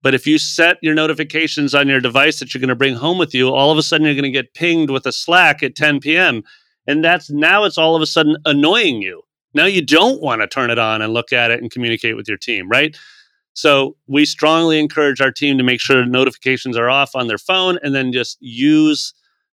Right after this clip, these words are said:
you know, use the desktop, use the web app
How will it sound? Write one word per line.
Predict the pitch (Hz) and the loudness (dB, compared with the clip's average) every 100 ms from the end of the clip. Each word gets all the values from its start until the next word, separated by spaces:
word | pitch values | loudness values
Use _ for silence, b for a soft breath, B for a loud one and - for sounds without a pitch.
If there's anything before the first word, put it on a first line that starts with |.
| _ | _
you | 123 | -2
know, | 117 | 0
use | 120 147 | 2 2
the | 143 | 2
desktop, | 123 123 - - 127 123 | 2 0 0 0 0 0
use | 123 127 - | -4 -4 -2
the | 131 127 | 0 0
web | 120 120 120 | 0 0 0
app | 117 117 | 2 0